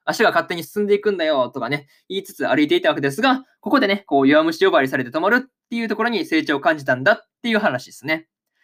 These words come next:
そういうところと、うん、絶対ね、こう、あのー、絶対こう、ロモス以前のポップだったら考えられないところですよね。うん。「そうだよ、弱虫だよ」って言って開き直ってそうな感じなんですけど、こう、戦っていく中でね、メンタル面でも成長してるんだなっていうのを、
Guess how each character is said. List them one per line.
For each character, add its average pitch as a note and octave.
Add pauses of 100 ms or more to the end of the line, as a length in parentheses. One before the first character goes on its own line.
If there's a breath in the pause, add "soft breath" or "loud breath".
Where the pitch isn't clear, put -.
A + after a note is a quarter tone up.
(200)
そ -
う F#3
い F3+
う -
と F3
こ E3+
ろ F3
と、 A#3+ (1300)
う -
ん、 A#2
絶 C4
対 F4+
ね、 F4
こ C3+
う、 - (240 loud breath)
あ C3+
の C3
ー、 -
絶 D#4+
対 A3
こ F#3+
う、 E3
ロ G3
モ A3+
ス G#3+
以 G3+
前 F3+
の A#2
ポ E3+
ッ E3
プ D#3
だ B2+
っ -
た A2
ら A#2
考 D#3 (120)
え F#3+
ら F#3+
れ G3
な G3
い C#3+
と C#3
こ B2
ろ A#2+
で A2+
す -
よ C#2
ね。 A#2+ (140)
う A#2+
ん。 G#2+ (260 soft breath)
「そ A3
う A3
だ C3
よ、 -
弱 D#3+
虫 F#3+
だ D#3+
よ」 B2
っ -
て C#3+
言 -
っ -
て C3+
開 E3
き E3
直 E3
っ -
て E3
そ D#3+
う D3
な B2
感 D#3+
じ E3+
な D#3+
ん C#3+
で C#3+
す C#3
け A#3+
ど、 B3+ (180)
こ D3
う、 F3
戦 G3+
っ G3+
て F3+
い F3
く F3
中 C3+
で A2
ね、 C3+ (200 soft breath)
メ D3
ン C#3+
タ D#3
ル D#3
面 C3
で B2
も A2+
成 D3+
長 D3
し C#3+
て F#3+
る G3+
ん -
だ F3
な A3+
っ A3+
て B3+
い B3+
う -
の A#3+
を、 B3